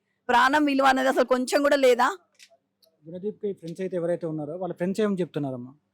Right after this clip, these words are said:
Speaker 1: ఎవ్వరు లేరు ఇప్పుడు, ఫ్రెండ్స్ అనే వాళ్ళే లేరు. ఫ్రెండ్స్, ఫ్రెండ్స్ ఎక్కడ పోయినా ఫ్రెండ్స్ అందరూ ట్వంటీ ఫోర్ బై సెవెన్ గుణ, గుణ, గుణ అని వచ్చి పిలిచేటోళ్ళు,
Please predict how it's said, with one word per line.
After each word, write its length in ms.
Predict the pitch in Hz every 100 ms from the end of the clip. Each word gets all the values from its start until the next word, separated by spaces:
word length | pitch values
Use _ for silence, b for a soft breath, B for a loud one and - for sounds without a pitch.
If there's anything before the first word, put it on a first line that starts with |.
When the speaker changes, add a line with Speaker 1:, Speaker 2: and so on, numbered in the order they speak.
| -
Speaker 1:
ఎవ్వరు 400 | 214 226 302 320
లేరు 260 | 294 254 262
ఇప్పుడు, 160 | 226 208
ఫ్రెండ్స్ 300 | 240 240 370
అనే 140 | 277
వాళ్ళే 260 | 277 269 294 277
లేరు. 200 | 226 214
ఫ్రెండ్స్, 340 | 208 214 233 254 -
ఫ్రెండ్స్ 280 | 226 226
ఎక్కడ 300 | 262 220 285 311
పోయినా 220 | 302 285 247
ఫ్రెండ్స్ 260 | 226 233 240
అందరూ 260 | 220 185 160 -
ట్వంటీ 240 | 262 277 359
ఫోర్ 120 | 269
బై 140 | 254 269
సెవెన్ 280 | 285 294 262
గుణ, 140 | 262 277 294 254
గుణ, 140 | 262 277 247
గుణ 100 | 254 269
అని 80 | 240
వచ్చి 140 | 294 254
పిలిచేటోళ్ళు, 500 | 226 254 233 233